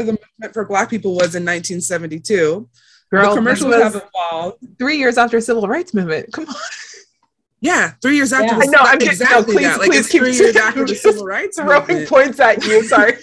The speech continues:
Speaker 1: <laughs> You know what I mean? Like, these people
Speaker 3: Yeah.
Speaker 1: were marching for basic rights. They're, like, not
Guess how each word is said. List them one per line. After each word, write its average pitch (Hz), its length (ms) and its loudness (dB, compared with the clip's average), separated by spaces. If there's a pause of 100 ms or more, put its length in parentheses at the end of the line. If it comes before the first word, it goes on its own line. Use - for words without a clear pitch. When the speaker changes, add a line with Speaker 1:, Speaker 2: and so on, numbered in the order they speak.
Speaker 1:
<laughs> - 180 -14
You 240 60 0
know 247 60 0
what 254 100 2
I 262 80 0
mean? 277 120 0
Like, 240 220 -2
these 247 280 -4
people 254 340 -4
Speaker 3:
Yeah. 233 160 0
Speaker 1:
were 202 60 -2
marching 220 380 -6
for 214 140 -4
basic 196 680 -4 (600)
rights. 160 440 -4
They're, 180 220 -2
like, 170 240 -8
not 165 400 -10